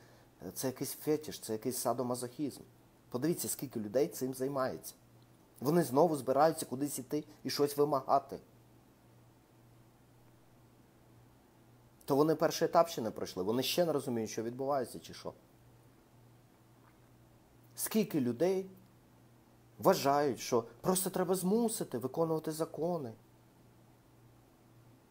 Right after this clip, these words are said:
Там нема чого змушувати.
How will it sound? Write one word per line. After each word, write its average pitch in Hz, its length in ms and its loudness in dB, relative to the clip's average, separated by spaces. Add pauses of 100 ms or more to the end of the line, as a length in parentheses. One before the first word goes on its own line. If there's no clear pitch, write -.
(1120)
Там 170 160 4
нема 220 260 2
чого 156 240 -2
змушувати. 160 640 -6